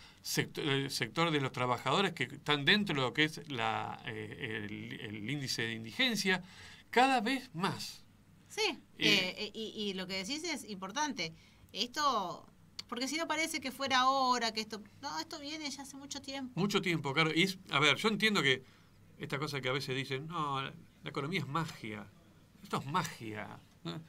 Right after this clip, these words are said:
Speaker 1: no, no es magia, muchachos, lo dijimos acá en el, en el programa, <laughs> eh, eh, varias veces. Esto no es magia. Si no hay un trabajo en serio que saque a la gente de la línea de la pobreza, la inserte de vuelta en la sociedad y empiece a planear la gente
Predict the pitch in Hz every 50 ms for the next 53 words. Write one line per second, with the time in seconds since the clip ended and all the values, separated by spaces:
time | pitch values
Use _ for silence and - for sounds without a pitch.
0 | - - - 180 196 190 208 214 196 165 170 151 - - 127 120 127 123 - 185
1 | 180 - 143 143 147 147 - 208 196 180 156 185 190 180 170 165 156 143 147 147
2 | 143 - 165 151 - - 202 - - 165 - - - - - - - - 175 175
3 | - - - 104 - 185 - - - - 151 170 196 202 196 190 180 160 143 143
4 | 156 190 208 202 202 190 196 190 185 180 175 165 147 135 123 - - 147 165 226
5 | 220 240 214 175 - 170 165 185 202 202 202 185 180 170 151 - - 190 170 139
6 | 123 117 117 107 101 - - - - - - - - - - - - - - -
7 | - - - - 143 131 - - - 220 214 214 208 190 170 160 160 156 151 -
8 | 175 165 151 139 - 143 135 131 131 127 131 135 147 185 208 208 196 185 170 156
9 | 147 139 147 147 156 151 143 135 - - 113 110 104 - - - - - 143 135
10 | 156 156 147 135 - - 214 226 220 214 196 180 165 156 170 185 185 170 180 160
11 | 160 156 139 - 151 135 - 151 143 139 131 120 110 107 - - - - - -
12 | - - - - - - 156 165 170 165 165 233 262 254 - 262 233 214 - 180
13 | 175 185 233 233 226 214 196 185 180 - 226 240 240 208 208 220 220 196 -